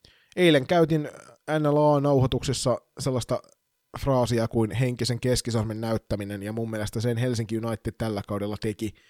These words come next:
Epäilijöitä oli varmasti enemmän kuin niitä, jotka uskoivat tohon joukkueeseen, ja semmonen me vastaan muu maailma -asetelma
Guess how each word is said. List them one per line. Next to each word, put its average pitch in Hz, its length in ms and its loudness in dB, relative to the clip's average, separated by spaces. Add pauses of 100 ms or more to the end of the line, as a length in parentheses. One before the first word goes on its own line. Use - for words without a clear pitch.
(480)
Epäilijöitä 131 720 2
oli 123 160 2
varmasti 131 420 0
enemmän 120 440 -2
kuin 107 200 -4
niitä, 113 220 -2
jotka 110 280 0
uskoivat 110 560 0
tohon 101 200 -2
joukkueeseen, 101 680 -4
ja 95 120 -10 (640)
semmonen 127 380 -2
me 131 340 0
vastaan 127 540 2
muu 131 240 2
maailma 117 400 -2
-asetelma 104 600 -2